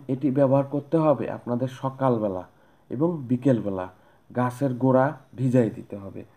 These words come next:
তিন নম্বরে জানাবো অথবা হিসেবে ক্লোরোপাইরিফাস প্লাস সাইপারমেথ্রিন গ্রুপের কীটনাশক যেমন ক্যারাটে অথবা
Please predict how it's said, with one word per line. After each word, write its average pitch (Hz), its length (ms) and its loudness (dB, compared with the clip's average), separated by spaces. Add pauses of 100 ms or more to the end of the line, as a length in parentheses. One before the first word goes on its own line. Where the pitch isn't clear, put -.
(420)
তিন 185 180 0
নম্বরে 180 360 0
জানাবো 160 260 0 (220)
অথবা 156 360 2
হিসেবে 120 280 -4 (120)
ক্লোরোপাইরিফাস 151 720 -4 (120)
প্লাস 135 180 -6 (100)
সাইপারমেথ্রিন 147 640 -4
গ্রুপের 131 360 0
কীটনাশক 147 500 -4 (460)
যেমন 139 300 2 (520)
ক্যারাটে 147 500 2 (880)
অথবা 131 400 -2